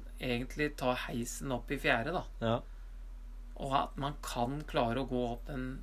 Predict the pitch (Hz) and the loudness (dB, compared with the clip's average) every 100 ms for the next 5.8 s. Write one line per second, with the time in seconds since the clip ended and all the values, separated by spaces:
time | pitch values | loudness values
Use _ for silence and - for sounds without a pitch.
0 | - 160 180 156 - - 165 - - - | 0 4 4 0 -6 -4 -4 -4 -10 -10
1 | - - - - - - - - - 139 | -10 -10 -10 -10 -10 -10 -10 -10 -6 -4
2 | 143 185 135 127 139 147 147 151 151 - | -2 -2 2 4 4 2 2 2 2 2
3 | 131 123 127 131 127 127 127 127 127 127 | 4 6 6 4 4 4 2 2 2 2
4 | 127 - - - - - - 127 123 - | 0 -4 -10 -10 -10 -10 2 6 6 2
5 | 139 147 139 135 120 120 123 120 | 2 2 4 6 8 8 6 4